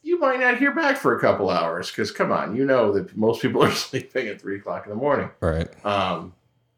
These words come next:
Speaker 1: but, you know, that, that's just, that's one of those things where you're like, "I'm gonna trade a way to do this efficiently for a way that's a little more painful to do it, but people are gonna remember."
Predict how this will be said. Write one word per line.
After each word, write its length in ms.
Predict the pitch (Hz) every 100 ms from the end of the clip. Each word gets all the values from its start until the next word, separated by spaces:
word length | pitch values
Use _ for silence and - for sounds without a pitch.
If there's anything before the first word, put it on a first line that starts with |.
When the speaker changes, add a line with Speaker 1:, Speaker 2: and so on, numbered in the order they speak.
| _ _ _ - - _ _ _ -
Speaker 1:
but, 280 | 120 120 127
you 60 |
know, 300 | 139 131 131
that, 260 | 143 151 147
that's 280 | 143 147 -
just, 280 | 160 - -
that's 220 | 135 143
one 120 | 151
of 60 | 151
those 200 | 135 139
things 260 | 151 151
where 120 | 127 123
you're 80 | 117
like, 240 | 107 -
"I'm 220 | 120 131
gonna 240 | 139 147 139
trade 600 | - 131 123 117 117 113
a 100 | 101
way 260 | 92 104
to 120 | 139 151
do 140 | 156
this 180 | 156 156
efficiently 880 | - 170 175 - - 80 78 87 - _ _ _ _ _ _ _ _ _ _ _ _
for 240 | - 123
a 40 | 117
way 180 | 120 123
that's 120 | 120
a 60 |
little 400 | 123 131 185 269
more 280 | 294 262 240
painful 500 | - 214 208 208 185 180
to 120 | 160
do 340 | 151 240 208
it, 360 | 82 65 - - _ _ _ _ _ _ _ _ _ _ _ _ _ -
but 220 | 131 123
people 280 | 156 156 139
are 80 | 135
gonna 180 | 120 101
remember." 680 | 101 92 95 90 - -